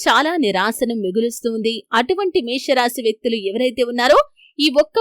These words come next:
పని చేయటం వల్ల ఖచ్చితంగా మీరు ఆర్థిక వృద్ధినైతే మీరు చూడగలుగుతారు. ముఖ్యంగా మేషరాశి వ్యక్తులు లక్ష్మీదేవి యొక్క అనుగ్రహాన్ని పొందుకోవటానికి మీరు నిరంతరం లక్ష్మీదేవిని ఆరాధించాలి. ఎందుకంటే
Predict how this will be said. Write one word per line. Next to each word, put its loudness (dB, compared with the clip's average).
పని 0
చేయటం -2
వల్ల 2
ఖచ్చితంగా -2
మీరు 2
ఆర్థిక 2
వృద్ధినైతే 0
మీరు -2
చూడగలుగుతారు. 0
ముఖ్యంగా 0
మేషరాశి -2
వ్యక్తులు 2
లక్ష్మీదేవి 0
యొక్క 2
అనుగ్రహాన్ని 0
పొందుకోవటానికి 0
మీరు 4
నిరంతరం 2
లక్ష్మీదేవిని -2
ఆరాధించాలి. 0
ఎందుకంటే 0